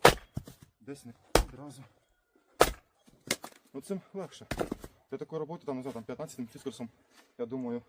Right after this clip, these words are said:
було б зручніше. Прям використовувати отакі от, ну, отаку товщину,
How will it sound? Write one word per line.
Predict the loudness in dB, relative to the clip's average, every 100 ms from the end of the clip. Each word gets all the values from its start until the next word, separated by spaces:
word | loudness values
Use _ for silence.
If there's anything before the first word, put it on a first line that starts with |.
| -12
було | -10 -10
б |
зручніше. | -10 -16 -16 -18 -20 -20 _ -20 -20 -20 -20 -16 -6
Прям | -6 -6
використовувати | -10 -6 -4 0 0 0
отакі | -6 -8 -8
от, | -8 -10 -20 _ _ _ -18 -6
ну, | -6 -8 -20 _
отаку | -14 -12 -10
товщину, | -10 -6 -6